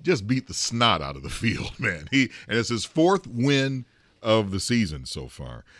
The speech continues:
But the reason why we're bringing up Kevin Harvick is because off the track, he's got, uh, a great business that he's setting up. Uh, it includes golf, U F C,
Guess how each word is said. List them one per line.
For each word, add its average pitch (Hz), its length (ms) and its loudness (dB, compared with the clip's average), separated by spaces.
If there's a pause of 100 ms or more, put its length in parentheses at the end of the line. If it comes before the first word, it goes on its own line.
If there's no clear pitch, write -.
(120)
But 131 220 2
the 135 80 2
reason 185 240 2
why 135 300 4
we're 113 180 0
bringing 110 340 2
up 101 140 0
Kevin 90 300 0
Harvick 104 400 0 (260)
is 104 140 -6
because 113 500 2
off 131 280 -4
the 123 100 -6
track, 95 320 -2
he's 226 260 -6
got, 110 300 0 (440)
uh, 104 240 -10
a 123 80 -4
great 123 340 2
business 123 380 0
that 73 180 -8
he's 80 200 -8
setting 67 280 -10
up. 65 180 -16
Uh, 71 240 -10
it 82 140 -8
includes 85 440 -4
golf, 90 420 -4
U 90 200 -4
F 82 80 -8
C, 107 480 -6